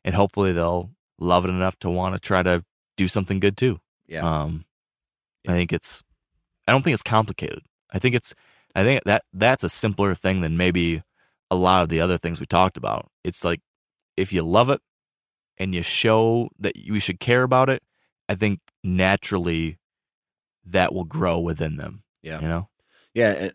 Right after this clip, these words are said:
Speaker 2: I, th-, I really think what you said earlier about shedding some of the waste in your life, <laughs> like, dude, I don't watch T V anymore. Uh, if I
Speaker 1: Yeah.
Speaker 2: do watch T V, uh, I'll, I,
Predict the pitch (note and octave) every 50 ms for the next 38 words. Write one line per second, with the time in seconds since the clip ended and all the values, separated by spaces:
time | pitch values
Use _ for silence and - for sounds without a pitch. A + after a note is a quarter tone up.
0 | _ _ - F#2+ F#2 - - - G2 G2+ A#2 A#2+ G#2+ G2+ - - G#2 G2+ F#2+ -
1 | - - G2 F#2+ F2+ - - F#2 F#2+ F2 - G2+ F2 D#2+ - - F#2+ F#2 F#2+ F#2
2 | F2 F2+ F2 D#2+ E2 E2+ - - - - - G#2+ G2+ F#2+ F#2+ E2+ E2 D#2+ - -
3 | F#2 F#2 F2+ E2+ E2+ D#2 D2+ D#2+ E2+ E2+ E2+ E2 E2 - - G2 E2 D#2+ D#2 D2+
4 | D2 D2+ D#2 D#2 D2 D2 - - - - _ _ _ _ _ _ _ _ _ -
5 | - A2 F#2 G2+ F2 - - - _ _ _ _ _ F#2 F2 F#2 A2+ C3 F#2+ -
6 | D2+ E2 E2 - - - - D#2+ C2 C#2 C#2 B1+ B1+ B1+ B1 B1+ C2 C2+ - -
7 | _ _ _ _ _ _ D#2+ D#2+ D#2+ D#2 D#2 - - E2 E2 - G2+ E2+ D#2 D2+
8 | E2 G2 G#2+ G2+ G2 F#2+ F#2+ - - - G#2+ G#2 G2+ F#2+ G#2 G#2+ A#2+ B2 - _
9 | _ - D#2+ E2 - C2 E2 F2 - _ - -